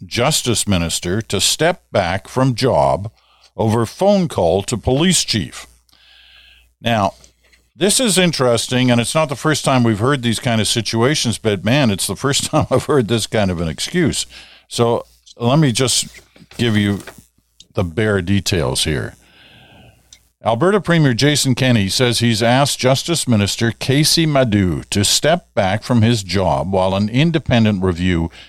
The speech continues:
examines if there was interference in the administration of justice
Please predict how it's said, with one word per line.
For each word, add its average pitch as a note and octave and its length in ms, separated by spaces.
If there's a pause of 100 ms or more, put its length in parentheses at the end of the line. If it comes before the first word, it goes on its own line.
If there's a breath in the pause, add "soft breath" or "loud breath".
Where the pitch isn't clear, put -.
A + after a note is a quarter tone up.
(140 loud breath)
examines C#3+ 720
if C#3+ 120
there C3+ 140
was A#2+ 220
interference F3 1040
in A2 160
the A2+ 140
administration B2+ 840
of G2 160
justice - 760